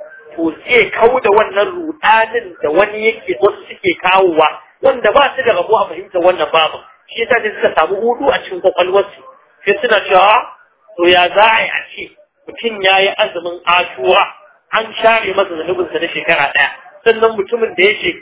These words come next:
kuma ya, ya, ya, ya yi Arafat, azumin Arafat shi kuma za a yaye masa na shekaru biyu. To, kenan ba mai da, in wata shekara ta zo kai ya sake kenan ya jira. Ko ba haka bane?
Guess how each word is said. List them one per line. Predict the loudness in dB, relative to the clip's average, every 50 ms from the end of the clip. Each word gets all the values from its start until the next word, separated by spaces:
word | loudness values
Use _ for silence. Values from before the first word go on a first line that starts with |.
| -20 -20
kuma | -10 -8 -2 2 2 2 2 0 -4 -14 _ _ _ _
ya, | -12 -12 -12
ya, | -10 -10 -8 0 2 2 2
ya, | 2 0 -2 0 2 2
ya | 2 2 2 2 2
yi | 2 2 0
Arafat, | 0 0 -2 -2 -2 0 0 -2 -2 -2 -12 _ _ _ _ _ _ _ _ _ _ -4
azumin | -4 -4 -2 -2 -2 -2
Arafat | -2 0 2 2 2 4 2 0 0 -2
shi | -12
kuma | -8 -4 0 2
za | 2
a | 4 4 4
yaye | 4 2 2 0
masa | -2 -4 -4
na | -6 -8
shekaru | -8 -10 -12 -12 -12 -10 -10 -10 -8
biyu. | -10 -12 -12 -14 -20 _ _ _
To, | 4 4 4 4 2 -4 -18 -20 -20 _
kenan | -4 -4 0 0 2 2
ba | 2 0 0
mai | 0 -4
da, | -4 -6
in | -12 -14 -20 -20 _ -12 -10 -4 0
wata | 0 0 0 0
shekara | -2 -2 0 0 -2 -2 0 -2
ta | -2
zo | -2 -2 -2
kai | 0 0 0
ya | 0 2
sake | 0 -2 -2 -2 -8 -14 -16 -16
kenan | -14 -12 -8 -8 -6 -4
ya | -4 -4
jira. | -2 -2 0 0 0 -2 -2 -8 -20 -20 -20 -20 _ _ _ _ _ _ _ _ _ _ _ _ _ _ _ _ _ _ 0 4
Ko | 4 6
ba | 6 6
haka | 4 2 0 -6
bane? | -8 -8 -10 -10